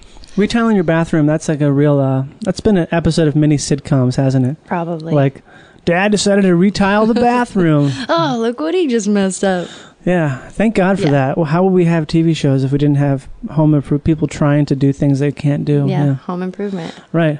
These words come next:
Speaker 1: home improvement.
Speaker 2: <laughs>
Speaker 1: But you have, you have been on, in T V stuff for a long time.
Speaker 2: I, yes,
Speaker 1: Yeah.
Speaker 2: I have.
Speaker 1: Right. You
Speaker 2: Yeah.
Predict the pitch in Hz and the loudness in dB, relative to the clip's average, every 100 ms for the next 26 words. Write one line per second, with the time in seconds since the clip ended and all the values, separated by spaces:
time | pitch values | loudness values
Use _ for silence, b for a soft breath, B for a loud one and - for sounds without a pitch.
0 | - 170 170 185 151 147 175 - 165 165 | -2 0 0 0 -2 -2 -2 0 0 0
1 | 160 196 247 - - 165 190 240 202 165 | 0 -2 -4 -8 -4 0 2 2 2 0
2 | 190 - 196 226 214 165 170 160 156 156 | -4 -2 2 4 2 0 0 0 0 -2
3 | - 170 156 151 160 - 165 156 143 165 | -4 0 2 2 -2 -4 0 0 2 2
4 | 160 147 160 - 135 139 131 165 135 139 | 2 0 -2 0 0 2 0 0 -2 -6
5 | - - 208 208 196 190 180 170 170 135 | -18 -6 -4 -2 -2 -4 -6 -2 0 0
6 | 139 143 - - 160 147 175 - 170 190 | -4 -10 -14 -6 -2 -2 -4 -4 0 2
7 | 190 165 | 2 0